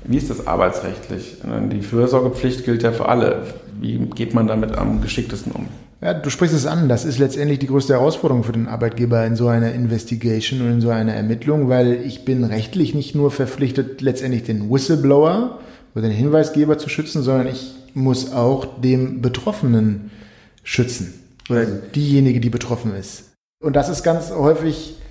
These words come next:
Speaker 2: letztendlich auch unter dem Zeitdruck, den ich arbeitsrechtlich habe, Fristen und so weiter, die mir für bestimmte Sanktionen nur übrig bleiben, eine extreme Herausforderung.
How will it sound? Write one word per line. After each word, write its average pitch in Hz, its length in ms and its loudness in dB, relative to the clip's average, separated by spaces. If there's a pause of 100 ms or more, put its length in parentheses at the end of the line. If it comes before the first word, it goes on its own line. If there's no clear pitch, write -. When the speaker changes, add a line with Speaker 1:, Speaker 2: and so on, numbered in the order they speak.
(140)
Speaker 2:
letztendlich 147 420 0
auch - 240 -2
unter 147 160 2
dem 135 140 0
Zeitdruck, 156 500 2
den 127 140 -2
ich 120 120 -2
arbeitsrechtlich 120 520 -6
habe, 131 120 -6
Fristen 151 480 -2
und 143 140 -2
so 143 120 4
weiter, 143 340 4
die 135 120 0
mir 139 140 2
für 139 140 -2
bestimmte 135 420 0
Sanktionen 135 440 -2
nur 135 80 2
übrig 135 280 -2
bleiben, 131 760 2
eine 135 100 0
extreme 139 380 0
Herausforderung. 101 760 2